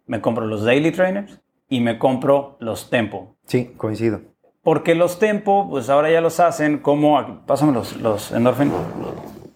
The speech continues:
Speaker 1: los Saucony. Ajá, bueno, es que también están los Adidas. Yo no soy muy fan de Adidas, pero pues ahí están. Este, ya les meten una placa, no necesariamente de carbono,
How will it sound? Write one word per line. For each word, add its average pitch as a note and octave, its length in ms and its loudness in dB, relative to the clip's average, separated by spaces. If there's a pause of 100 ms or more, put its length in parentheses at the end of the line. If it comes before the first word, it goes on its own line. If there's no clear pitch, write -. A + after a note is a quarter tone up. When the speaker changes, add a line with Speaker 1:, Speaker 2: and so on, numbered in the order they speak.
(100)
Speaker 1:
los G#2+ 160 -12
Saucony. C3 440 0 (960)
Ajá, - 400 -4 (120)
bueno, A2 180 -8
es G#2+ 80 -10
que B2+ 100 -6
también A2 200 -6
están A#2 180 -6
los A#2+ 160 -4
Adidas. G#2+ 420 -4 (300)
Yo C3 160 0
no E3 60 0
soy C3 120 -4
muy A#2+ 140 -2
fan C3 140 -2
de D3 80 4
Adidas, F#3 360 2
pero - 200 -18
pues - 160 -20
ahí G2 60 -10
están. D3 320 -2 (300)
Este, A#2+ 1300 2 (640)
ya C3+ 160 4
les D3+ 160 4
meten D#3+ 260 2
una D#3 280 0
placa, D#3 360 0
no C3+ 140 0
necesariamente C#3 640 -2
de B2 80 -4
carbono, A#2 640 -4